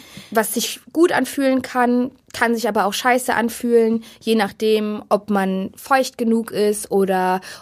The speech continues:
ob man... Ähm, genug oder z-, zu viele oder zu wenig Finger reinsteckt, ähm, wie schnell man diese Bewegung durchführt. Und das ist halt einfach auch immer noch mal subjektiv von Person zu Person betrachten.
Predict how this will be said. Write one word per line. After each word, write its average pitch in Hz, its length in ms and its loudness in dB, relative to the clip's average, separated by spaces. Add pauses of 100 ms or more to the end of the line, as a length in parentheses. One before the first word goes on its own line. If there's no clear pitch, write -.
(120)
ob 190 220 -2
man... 180 640 -2
Ähm, 180 440 -4 (420)
genug 277 420 0
oder 180 500 0
z-, - 260 -10
zu - 200 -6
viele 269 440 0
oder 202 160 0
zu 214 180 -10
wenig 277 340 0
Finger 247 340 0
reinsteckt, 220 720 -2 (320)
ähm, 185 400 -2
wie 240 120 0
schnell 240 260 0
man 226 160 -2
diese 214 180 -4
Bewegung 208 460 0
durchführt. 214 340 -4
Und 202 80 -4
das 220 180 0
ist - 140 -8
halt 214 140 -2
einfach 202 320 -4
auch 202 100 -8
immer 208 240 -2
noch 208 140 -4
mal 202 180 0
subjektiv 196 460 -6
von 196 160 -6
Person 185 340 -6
zu - 140 -12
Person 185 340 -2
betrachten. - 600 -8